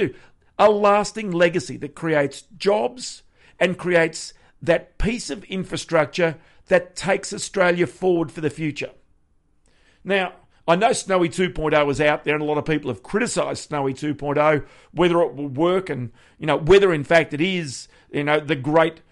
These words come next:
uh, piece of engineering that many suggest. But the point is, you're trying to build something that will help Australia going forward. You know,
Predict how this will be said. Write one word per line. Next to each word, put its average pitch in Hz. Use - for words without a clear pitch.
uh, 131
piece 185
of 151
engineering 156
that 165
many 156
suggest. 185
But -
the 196
point 285
is, 220
you're 185
trying 214
to 247
build 196
something 165
that 170
will 180
help 208
Australia 160
going 170
forward. -
You 196
know, 175